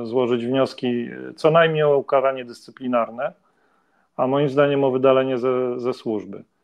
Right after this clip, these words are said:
Prokuratura na dzień dobry powinna złożyć wniosek do W P A o odebranie pozwolenia na broń. E, a następnie oczywiście, e,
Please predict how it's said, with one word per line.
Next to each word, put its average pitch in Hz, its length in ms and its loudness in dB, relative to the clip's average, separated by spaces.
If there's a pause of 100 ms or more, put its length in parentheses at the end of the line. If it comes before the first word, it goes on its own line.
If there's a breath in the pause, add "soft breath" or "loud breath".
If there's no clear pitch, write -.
(380)
Prokuratura 165 1080 2
na 175 260 0
dzień 170 200 -2
dobry 131 420 0
powinna 139 440 -4
złożyć 131 340 -2
wniosek 135 420 -6
do 127 240 -2
W 127 160 -4
P 127 200 2
A 123 160 4
o 127 100 2
odebranie 123 460 -6
pozwolenia 117 500 -8
na 113 120 -8
broń. 101 240 -18 (1000)
E, 135 240 0
a 170 120 2
następnie 170 680 -2
oczywiście, 139 600 -4
e, 127 760 -2